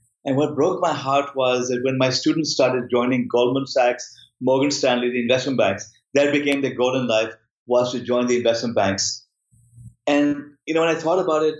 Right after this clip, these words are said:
I couldn't blame them because they had huge loans to get to Duke University and to be able to afford the fees and so on. They had to take huge loans. And their goal was to make as much money as they can.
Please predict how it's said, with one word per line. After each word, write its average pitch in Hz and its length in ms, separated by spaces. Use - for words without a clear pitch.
I 151 80
couldn't 151 260
blame 143 240
them 110 180
because 123 300
they 143 160
had 139 320
huge 147 220
loans 127 460
to 131 100
get 131 160
to 127 100
Duke 139 180
University 135 540
and - 80
to - 40
be 131 80
able 135 140
to 127 140
afford 139 440
the 123 240
fees 147 320
and 131 140
so 127 180
on. 120 100
They 127 80
had 127 140
to 151 60
take 139 180
huge 143 220
loans. 127 580
And 131 120
their 165 180
goal 156 200
was 147 180
to 143 60
make 139 180
as 127 120
much 123 220
money 123 220
as 117 160
they 110 160
can. 113 320